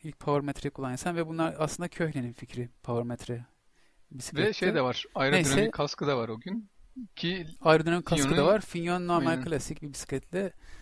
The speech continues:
Speaker 1: ve kasksız bir şekilde yarışıyor ve mucize bir şekilde. Fignon da iyi bir zamana karşı aslında.
Speaker 2: Tabii zaten ikinci oluyor herhalde
Speaker 1: Tarihin
Speaker 2: etapta
Speaker 1: en hızlı
Speaker 2: galiba.
Speaker 1: Evet, tarihin en hızlı ikinci zamana karşısına koşarak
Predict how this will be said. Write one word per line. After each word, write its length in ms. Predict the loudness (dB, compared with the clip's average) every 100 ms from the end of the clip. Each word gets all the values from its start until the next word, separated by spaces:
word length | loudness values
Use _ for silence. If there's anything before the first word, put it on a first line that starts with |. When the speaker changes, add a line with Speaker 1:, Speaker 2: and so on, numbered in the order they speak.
| -16 -10 -2
Speaker 1:
ve 140 | -2
kasksız 580 | 0 0 0 -4 -8 -8
bir 40 |
şekilde 520 | -8 -8 -8 -6 -4 -6 _ _ _ _ _ _ _ _ _ _
yarışıyor 600 | -6 -4 -6 -4 -2 -2 -4
ve 320 | -4 -2 -4 -12 _ _ _
mucize 480 | -6 -4 -2 0 0
bir 40 | -2
şekilde. 220 | -10 -14
Fignon 340 | -4 -2 0
da 40 | 0
iyi 120 | 0
bir 40 |
zamana 320 | 0 -2 -4
karşı 460 | -4 -6 -4 -2 -2
aslında. 200 | 0 0
Speaker 2:
Tabii 120 | 2
zaten 140 | 2 0
ikinci 300 | -2 -2 -2
oluyor 260 | 0 0
herhalde 200 | 0 -2
Speaker 1:
Tarihin 340 | 6 8 8 6
Speaker 2:
etapta 160 | 4
Speaker 1:
en 60 | 2 2
hızlı 300 | 0 2 2
Speaker 2:
galiba. 420 | 0 -4 -10 -10 _ _ _
Speaker 1:
Evet, 300 | 0 2 0 0
tarihin 300 | 2 4 2
en 120 | 2
hızlı 240 | 0 0
ikinci 280 | -4 -4 0
zamana 340 | 2 2 2 2
karşısına 400 | 0 0 -2 -6
koşarak 580 | -6 -4 -2 -2 -4